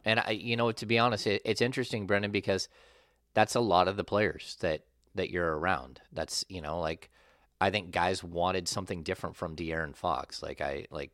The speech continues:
people made comments, "Oh, nice. Well, way to get deep on that." Um, like, he's a <laughs> twenty-four-year-old guy. Like, uh, he's a young guy, and, like, he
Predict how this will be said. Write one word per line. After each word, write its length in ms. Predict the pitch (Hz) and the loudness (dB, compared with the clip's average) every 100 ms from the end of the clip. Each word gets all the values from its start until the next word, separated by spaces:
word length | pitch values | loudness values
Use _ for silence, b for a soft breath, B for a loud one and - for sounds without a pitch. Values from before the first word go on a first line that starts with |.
| _ - | _ -8
people 300 | 90 90 85 | -6 -4 -4
made 160 | 82 | -4
comments, 360 | - 87 78 - | -2 -4 -4 -4
"Oh, 260 | 90 87 | -2 -2
nice. 360 | 80 85 87 - b b b b | -2 -4 -4 -8 b b b b
Well, 300 | 101 101 95 | 2 6 6
way 160 | 90 101 | 6 6
to 80 | 101 | 6
get 160 | 98 | 2
deep 220 | 92 107 | 2 2
on 160 | 101 87 | 2 4
that." 320 | 98 73 - - | 4 4 0 -4
Um, 500 | 85 82 78 78 98 _ _ _ _ - | 0 0 0 -4 -14 _ _ _ _ -10
like, 180 | 85 - _ - - - _ - | -10 -10 _ -20 -20 -20 _ -12
he's 260 | 110 120 | -6 -2
a 60 | 135 | -4
<laughs> 100 | - | 0
twenty-four-year-old 800 | 120 117 - - 120 131 117 113 | -2 -2 -4 -2 0 2 2 4
guy. 180 | 113 123 | 4 4
Like, 260 | 85 85 - B B B B - | 2 -4 -10 B B B B -2
uh, 60 | |
he's 340 | 64 98 104 139 | 2 2 2 2
a 60 | |
young 380 | 127 101 98 110 | 2 2 2 4
guy, 480 | 98 143 - 65 - - | 6 6 4 -4 -10 0
and, 420 | 90 82 80 82 - | 2 2 0 -10 -8
like, 240 | 80 85 | -6 -6
he 260 | - 90 | -6 -6